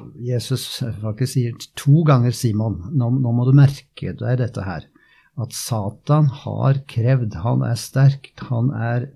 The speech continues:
reell, han har virkelig, eh, kraft til å sikte deg som hvete, og skille i deg liksom det som er godt og vondt.»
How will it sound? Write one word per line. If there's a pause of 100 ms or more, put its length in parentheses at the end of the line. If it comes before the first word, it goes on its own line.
(280)
reell, (500)
han
har (140)
virkelig, (560)
eh,
kraft
til (120)
å
sikte
deg
som
hvete,
og
skille
i
deg
liksom
det
som
er
godt
og
vondt.»